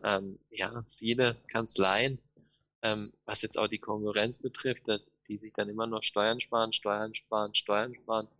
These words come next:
alles schön und gut. Aber, ähm, ja, wenn ich dann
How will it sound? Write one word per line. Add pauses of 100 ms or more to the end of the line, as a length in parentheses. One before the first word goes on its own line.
alles
schön
und
gut. (200)
Aber, (540)
ähm, (160)
ja, (400)
wenn
ich
dann